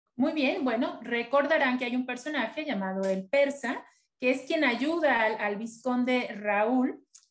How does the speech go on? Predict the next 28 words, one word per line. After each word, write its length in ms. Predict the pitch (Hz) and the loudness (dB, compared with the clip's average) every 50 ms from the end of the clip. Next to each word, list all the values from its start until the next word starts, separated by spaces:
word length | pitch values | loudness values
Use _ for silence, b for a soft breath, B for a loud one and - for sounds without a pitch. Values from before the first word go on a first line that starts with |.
| _ | _
a 120 | - 214 226 | -6 -6 -4
descender 640 | 226 233 233 - 247 226 226 226 233 254 262 277 302 | -4 -4 -4 -2 -2 0 0 2 2 2 4 4 4
a 100 | 320 320 | 4 4
los 140 | 269 247 240 | 2 0 -2
sótanos 680 | - 233 220 214 - 226 226 226 226 240 - - - | -4 -6 -6 -4 -4 -2 -2 -2 -2 -2 -4 -6 -6
en 160 | 233 226 226 | -2 -2 -2
busca 320 | 202 247 254 247 - - 269 | -2 -2 -4 -4 -2 0 0
de 120 | 262 254 | 0 0
Cristina, 540 | 254 269 294 302 - 349 339 285 262 262 - | -2 -6 -6 -4 -4 -2 2 2 2 2 0
que 120 | - 240 208 | -2 -6 -8
fue 420 | - - 262 254 262 262 262 - _ _ _ - | -4 -2 0 2 0 0 -2 -6 _ _ _ -10
raptada 540 | 247 - 233 233 233 233 269 277 285 269 | -6 -4 -4 -4 -2 0 2 4 4 4
en 140 | 269 277 247 | 4 2 0
escenas 480 | 220 220 - 233 226 233 240 254 - - | -2 -4 -6 -6 -4 -2 -4 -4 -4 -2
previas, 560 | - 311 294 277 - 226 226 320 427 - - - _ _ _ _ _ | 2 4 4 4 4 2 0 0 -2 -4 -8 -18 _ _ _ _ _
justo 480 | _ _ - 262 254 - - 285 269 | _ _ -4 -4 -2 -2 0 2 2
estando 480 | 240 220 - - - 254 254 262 262 262 | 2 0 -2 -2 0 2 4 6 6 4
en 100 | 247 240 | 4 2
el, 120 | 226 220 | 0 -2
en 100 | 214 208 | -2 -4
es-, 220 | 208 208 202 - - | -4 -6 -8 -8 -8
en 160 | - 208 214 | -6 -6 -4
el 120 | 214 208 214 | -4 -4 -6
escenario, 580 | 208 - 226 220 240 254 247 247 269 302 302 | -6 -6 -4 -2 0 0 0 0 0 -2 -4
creo 120 | - 233 226 | -6 -8 -6
que 100 | - 240 | -6 -6
interpretando 680 | 226 - 196 190 - 202 196 - 220 214 214 214 220 | -6 -6 -8 -8 -6 -8 -6 -4 -4 -4 -2 -4 -6
Fausto, 540 | 220 - 320 302 277 269 - - - 403 - | -4 0 2 2 2 0 -2 -8 -10 -14 -16